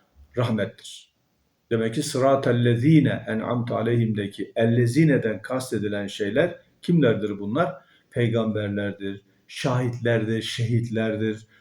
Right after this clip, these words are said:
salih insanlardır, alimlerdir. Bütün bunların hepsi de rahmettir. Rahmetin bir ucunu bize gösterir. Rahman ve Rahim'in de biliyorsunuz ikisinin de mastarı, kökeni, e,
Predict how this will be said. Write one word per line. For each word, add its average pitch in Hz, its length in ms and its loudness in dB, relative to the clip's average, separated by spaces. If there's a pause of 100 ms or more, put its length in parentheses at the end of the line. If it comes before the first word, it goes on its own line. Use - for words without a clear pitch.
(100)
salih 123 580 0
insanlardır, 107 920 -2 (400)
alimlerdir. 120 1040 4 (260)
Bütün 151 720 2
bunların 123 420 2
hepsi 147 440 2
de 214 320 4 (420)
rahmettir. - 800 -8
Rahmetin 110 560 -4
bir 135 200 2
ucunu 110 360 -2
bize 107 220 -2
gösterir. 131 680 0 (280)
Rahman 127 460 2
ve 104 120 -2
Rahim'in 113 540 0
de 101 140 -2
biliyorsunuz 101 480 -6
ikisinin 104 520 -8
de 143 100 4
mastarı, 113 560 -2
kökeni, 135 520 -2 (420)
e, 107 80 -2